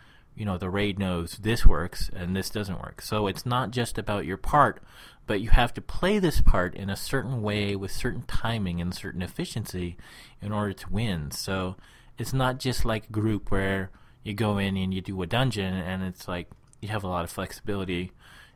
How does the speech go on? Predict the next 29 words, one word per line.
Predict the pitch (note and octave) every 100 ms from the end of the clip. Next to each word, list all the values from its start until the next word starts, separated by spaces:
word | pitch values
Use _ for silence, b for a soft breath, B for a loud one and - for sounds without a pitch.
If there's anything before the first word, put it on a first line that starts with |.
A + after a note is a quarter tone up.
| -
It's | A#2 B2
more | C3 C3+ C3+
about | B2+ A2+ A2+ A2 - -
the | A2
performance. | - - - A#2+ A2 F2 B1 - -
It's | F#2 -
like | F#2+ F2+
you | F2
gotta | G2 F#2+ F#2
get | F#2+ F2+ -
this, | G2 F#2 - - - B B B B - - - - -
you | G2+
know, | E2+ F#2
performance | - - D#4+ G3 - - - - - -
down, | F2+ G#2 G#2 D#2+ D#2
and | D2 F2 F#2
you | F#2
have | G2 G#2 -
to |
know | G2 G2+ F#2+
your | F2
part | - G#2 G2+
and | F2+ F#2+
you | F#2+
have | G2+ -
to | F2+
know | F#2
your | E2+ D2
timing. | - G2 E2+ D2